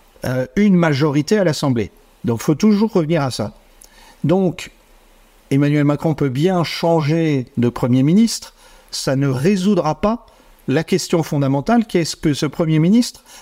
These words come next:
n'aura pas de majorité, sauf à ce que les Républicains se rallient effectivement au, au gouvernement, euh, au nouveau gouvernement. Euh, mais si les Républicains le font, ça sera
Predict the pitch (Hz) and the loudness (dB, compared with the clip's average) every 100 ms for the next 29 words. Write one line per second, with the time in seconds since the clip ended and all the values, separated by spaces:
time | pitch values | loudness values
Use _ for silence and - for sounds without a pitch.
0 | - 147 196 202 202 196 196 147 131 131 | -2 2 2 0 -2 -2 -2 0 0 0
1 | 120 123 131 220 262 - _ - - - | 0 -4 -2 -2 -2 -8 _ -20 -20 -16
2 | - - 220 202 - 160 - - 165 156 | -12 -2 0 0 -2 -4 -6 -2 0 0
3 | 143 - 127 143 170 190 185 175 160 156 | -4 -4 0 2 2 0 0 -2 -2 -4
4 | 170 170 156 - 127 143 160 170 190 160 | -4 -4 -6 -4 -4 -2 -2 0 0 0
5 | - _ _ _ 131 117 127 - - 127 | -6 _ _ _ -4 -2 -4 -4 -4 0
6 | 131 127 120 110 - 120 110 - 110 101 | 2 2 0 -4 -4 -2 -2 -2 -2 0
7 | 110 117 127 139 190 247 254 - 120 110 | 0 0 -2 0 0 -2 -4 -8 -6 -2
8 | 107 107 101 110 135 147 143 147 120 110 | -2 -2 -2 0 0 0 0 -2 -2 -4
9 | 107 123 175 247 - - - - - 120 | 0 0 0 -2 -6 -20 -20 -20 -10 -6
10 | 120 123 143 - 190 160 143 147 131 131 | -2 0 -2 -2 -2 0 0 -2 -4 -2
11 | 143 139 151 233 240 160 143 - 160 143 | -2 -2 -2 -2 -2 -2 -6 -4 -4 -4